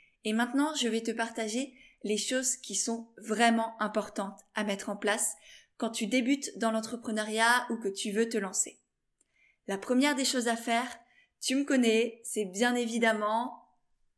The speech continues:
de travailler sur ton état d'esprit. Eh oui, forcément. Parce que, comme je te le disais, nous sommes nos seules limites. Et donc, la seule manière d'avancer, de passer à l'action, de développer ton entreprise, c'est de travailler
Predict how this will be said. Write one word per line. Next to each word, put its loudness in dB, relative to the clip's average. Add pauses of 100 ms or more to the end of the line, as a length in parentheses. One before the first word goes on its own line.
de 0
travailler 4
sur -2
ton -6
état -2
d'esprit. -6 (340)
Eh 4
oui, -4 (100)
forcément. -2 (640)
Parce 0
que, 2 (100)
comme -2
je -6
te -2
le 2
disais, -2 (320)
nous 2
sommes 2
nos 0
seules -2 (100)
limites. -4 (840)
Et 6
donc, -4 (300)
la 2
seule 4
manière 2
d'avancer, 0
de 0
passer 2
à 4
l'action, 0
de -2
développer 4
ton -2
entreprise, -4 (520)
c'est 0
de 6
travailler 0